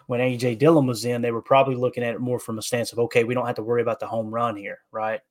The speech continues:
Let's play a little soft, um, in the run defense," and, and maybe he capitalized on that. But again, you gotta give A J Dillon credit for a great game too. But Musgraves keeps getting brought up there, Tim. So I wanna flash this up real quick.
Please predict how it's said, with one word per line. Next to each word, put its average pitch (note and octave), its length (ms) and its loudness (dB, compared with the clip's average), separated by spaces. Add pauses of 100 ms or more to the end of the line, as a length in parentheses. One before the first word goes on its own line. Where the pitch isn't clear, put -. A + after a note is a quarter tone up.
(100)
Let's A2+ 140 -8
play A#2 180 0
a A2 60 -2
little A2 160 -4
soft, A2+ 500 0 (380)
um, G#2+ 200 -2
in A2 120 -6
the G#2+ 80 -6
run A#2+ 200 0
defense," G#2+ 520 -8
and, G#2 180 -12
and A2+ 80 -10
maybe A#2+ 220 0
he A2+ 60 -4
capitalized A2+ 420 0
on A#2 60 0
that. A#2+ 100 -2
But B2+ 240 2
again, C#3 280 6
you B2+ 60 0
gotta C#3 160 6
give B2+ 160 2
A C3 80 4
J A#2+ 160 -2
Dillon B2 240 2
credit G#2+ 300 -6
for A#2 100 -4
a A2 60 -6
great A2+ 220 -4
game A2+ 200 -4
too. B2+ 240 0
But - 240 0 (320)
Musgraves D3 460 6
keeps C3+ 240 -4
getting C3 240 -2
brought B2+ 240 6
up B2 160 0
there, B2 160 4
Tim. B2 240 -2
So A#2+ 100 -6
I B2+ 60 2
wanna C3 140 0
flash B2+ 360 0
this C#3 180 -6
up B2 200 0
real A#2+ 120 -2
quick. A#2 300 -2